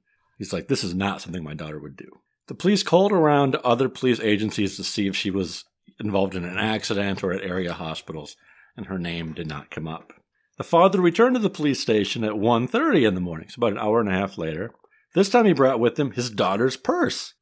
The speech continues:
It was still in his daughter's room with money in it. Her clothes weren't packed, there was no suitcase missing,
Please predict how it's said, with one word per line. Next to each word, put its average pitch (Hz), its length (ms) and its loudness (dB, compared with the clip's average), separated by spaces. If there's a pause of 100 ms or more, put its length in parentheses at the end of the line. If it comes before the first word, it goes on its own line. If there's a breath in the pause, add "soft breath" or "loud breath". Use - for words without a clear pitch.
It 180 100 0
was 180 160 2
still 196 380 2
in 190 240 4
his 160 200 -6
daughter's 135 440 2
room 117 380 0
with 143 120 0
money 196 360 2
in 82 140 0
it. - 180 -10 (340)
Her 151 140 0
clothes 165 480 4
weren't 190 300 2
packed, 107 500 -2
there 98 80 -4
was 104 160 -2
no 123 180 4
suitcase 147 720 0
missing, 92 560 -4